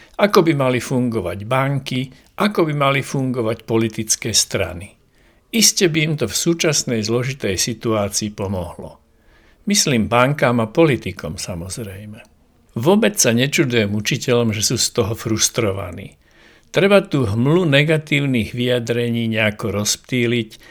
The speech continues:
a mám nápad ako. Keby sa všetci učitelia dohodli a napríklad zajtra by každý odučil jednu výnimočnú hodinu.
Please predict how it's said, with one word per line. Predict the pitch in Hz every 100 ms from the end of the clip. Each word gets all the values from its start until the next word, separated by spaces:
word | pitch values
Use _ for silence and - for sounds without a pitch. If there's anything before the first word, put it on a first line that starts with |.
| - -
a | 101
mám | 120 156 170
nápad | 135 123 127 127 117 -
ako. | 107 107 - 82 - _ _ _ _ _ _ -
Keby | 123
sa | 117 120 -
všetci | - 214 - 185
učitelia | 160 - 123 104 98 101
dohodli | 190 226 190 101 92 - - _ -
a | 120
napríklad | 123 113 113 - 110 104
zajtra | 123 170 185 165 92 80 - _ _ 101
by | 90
každý | - 175 180 170 156
odučil | 143 131 131 127 104
jednu | 104 139 170 185 175
výnimočnú | 147 127 127 135 127 123 - 120 110
hodinu. | 95 90 95 80